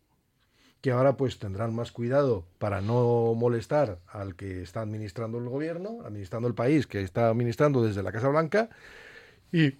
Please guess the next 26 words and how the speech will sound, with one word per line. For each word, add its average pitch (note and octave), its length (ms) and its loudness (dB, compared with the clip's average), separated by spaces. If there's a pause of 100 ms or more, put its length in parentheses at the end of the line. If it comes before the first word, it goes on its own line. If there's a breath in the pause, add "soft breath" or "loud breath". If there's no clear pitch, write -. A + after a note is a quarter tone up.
(120)
bueno, E3+ 400 6
si C#3 300 0
con B2+ 220 0
que C3 120 0
le A#2 160 2
dejen D3+ 320 2
abrir C#3 420 2
las, G#2+ 440 -8
eh, A2+ 260 -2
expectativas A#2+ 720 0
de G#2+ 380 2
poder A2+ 320 0
negociar B2 400 2
con C3+ 100 2
el C3 80 -2
petróleo, F3 600 4 (220)
a A#2 140 2
partir A2 280 -4
de A#2+ 40 -6
ese A#2+ 120 -8
momento B2+ 340 -6
van E3+ 140 -6
a D#3 40 -6
seguir C3+ 240 -8
los B2 100 -6
chavistas. B2 540 -14